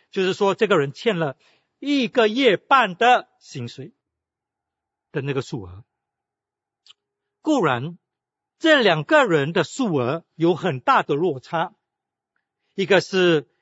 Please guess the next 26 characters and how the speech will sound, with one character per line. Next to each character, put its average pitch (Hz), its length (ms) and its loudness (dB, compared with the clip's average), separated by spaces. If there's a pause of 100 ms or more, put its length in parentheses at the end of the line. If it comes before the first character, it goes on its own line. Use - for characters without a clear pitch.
一 233 140 -4
年 131 220 -4
半， 151 300 -2
一 175 80 -8
个 170 120 0
是 147 340 -8 (720)
一 180 120 -8
个 165 120 0
月 175 160 0
半 208 280 0
的， 151 340 -4
的 156 220 -6
这 170 160 -4
个， 151 240 -4 (160)
这 190 100 -4
个 165 140 -2 (160)
债 175 220 0
务。 208 260 -6 (720)
但 160 140 0
是 185 120 0
主 123 280 -10
耶 185 200 0
稣 170 140 -8
清-， 160 280 -12 (260)
基 170 180 -12
督 165 220 -10